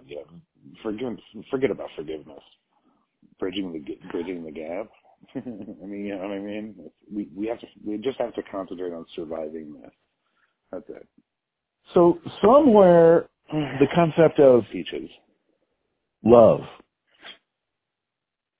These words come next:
Speaker 1: Yeah, that is a concept.
Speaker 2: It has to be part of this thing, though, somehow.
Speaker 1: Right. Well,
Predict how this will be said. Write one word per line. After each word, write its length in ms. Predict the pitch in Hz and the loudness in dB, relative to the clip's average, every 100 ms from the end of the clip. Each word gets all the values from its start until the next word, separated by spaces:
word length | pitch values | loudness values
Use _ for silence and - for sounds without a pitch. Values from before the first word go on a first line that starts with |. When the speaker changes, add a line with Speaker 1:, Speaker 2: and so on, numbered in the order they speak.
| _ _ _ _ | _ _ _ _
Speaker 1:
Yeah, 140 | 123 127 | -16 -14
that 220 | 107 117 | -12 -10
is 80 | 107 | -12
a 100 | - | -12
concept. 500 | 104 104 60 - _ _ _ _ | -12 -12 -18 -20 _ _ _ _
Speaker 2:
It 80 | - | -4
has 160 | 127 139 | -2 0
to 80 | 135 | 0
be 100 | 127 | 4
part 280 | 151 156 | 6 6
of 60 | 135 | 6
this 140 | 98 - | 4 0
thing, 220 | 87 76 | -6 -4
though, 260 | 71 57 50 _ _ _ | -8 -10 -14 _ _ _
somehow. 640 | 143 139 139 147 120 73 - _ _ _ _ _ _ _ | 2 4 6 6 4 2 -6 _ _ _ _ _ _ _
Speaker 1:
Right. 180 | 170 165 _ _ _ | -20 -20 _ _ _
Well, 180 | 117 | -20